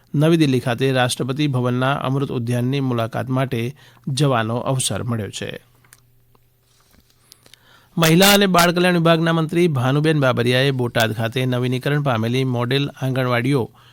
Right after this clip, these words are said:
ભૂલકાઓને અર્પણ કરી હતી, તેમજ બોટાદ જિલ્લા સેવા સદન પરિસર ખાતે તૈયાર કરાયેલ એ ટી એમ સેન્ટરનું પણ લોકાર્પણ કર્યું હતું.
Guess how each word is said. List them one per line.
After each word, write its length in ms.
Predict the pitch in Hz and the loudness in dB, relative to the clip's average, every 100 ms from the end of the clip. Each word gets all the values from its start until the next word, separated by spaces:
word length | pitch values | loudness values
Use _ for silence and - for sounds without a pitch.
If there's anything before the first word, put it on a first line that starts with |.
| _ | _
ભૂલકાઓને 640 | 139 131 147 147 117 107 123 - | -2 2 2 2 0 0 -2 -2
અર્પણ 320 | 131 127 110 | -4 -2 -4
કરી 240 | 107 104 107 | -4 -6 -8
હતી, 260 | - - - _ _ _ - _ | -12 -16 -18 _ _ _ -20 _
તેમજ 300 | 151 151 151 151 | 0 2 2 2
બોટાદ 380 | 143 151 151 139 | 0 4 2 2
જિલ્લા 280 | 135 135 | 0 0
સેવા 280 | 127 131 127 | 0 -2 -2
સદન 280 | 123 131 139 | -2 -2 -2
પરિસર 360 | 131 120 - 120 | -2 -2 -2 -4
ખાતે 260 | 123 120 127 | -4 -4 -4
તૈયાર 320 | 123 113 113 | -4 -2 -2
કરાયેલ 440 | 120 113 120 135 | -2 -2 -2 -4
એ 120 | - 131 | -6 -4
ટી 200 | 143 143 | -2 -2
એમ 120 | 135 | -2
સેન્ટરનું 440 | 120 113 110 113 | -4 -4 -4 -4
પણ 300 | 151 139 104 | 0 0 0
લોકાર્પણ 560 | 123 120 104 101 107 110 | -4 -4 -6 -6 -8 -6
કર્યું 240 | 107 98 | -6 -6
હતું. 220 | 95 107 | -8 -10